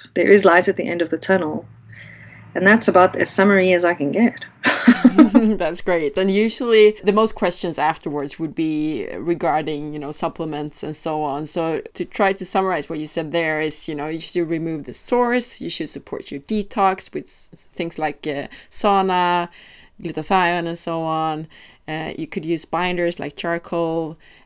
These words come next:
Speaker 2: and you could use, or maybe you should use antifungals, but maybe not immediately. And also
Speaker 1: Yeah.
Speaker 2: it could be good to test for mold, of course.
Speaker 1: Yep,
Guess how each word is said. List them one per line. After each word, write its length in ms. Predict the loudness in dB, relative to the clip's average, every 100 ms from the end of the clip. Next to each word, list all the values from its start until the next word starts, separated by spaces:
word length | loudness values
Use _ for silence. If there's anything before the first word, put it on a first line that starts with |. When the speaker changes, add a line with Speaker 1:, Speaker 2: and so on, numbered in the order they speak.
| _
Speaker 2:
and 640 | -2 -2 -2 -6 -8 -10 -14
you 380 | -12 -8 -6 -8 -4
could 240 | -4 -4
use, 500 | -4 -4 -2 -6 -6
or 140 | -4 -4
maybe 280 | -4 -6 -4
you 100 | -6
should 240 | -6 -6 -4
use 320 | -6 -6 -8 -8
antifungals, 680 | -6 -8 -6 -6 -6 -8 -8
but 140 | -6
maybe 240 | -6 -4
not 360 | -6 -6 -8 -8
immediately. 680 | -8 -6 -8 -8 -8 -8 -10 _ _ _ _ -10
And 140 | 0
also 340 | 2 2 4
Speaker 1:
Yeah. 80 | 4
Speaker 2:
it 80 | 4
could 140 | 0
be 80 | 2
good 180 | 4 2
to 80 | 0
test 280 | -2 -2 -2
for 160 | -6
mold, 240 | -4 -6 -6
of 120 | -8
course. 360 | -8 -8 -10 -4
Speaker 1:
Yep, 220 | -4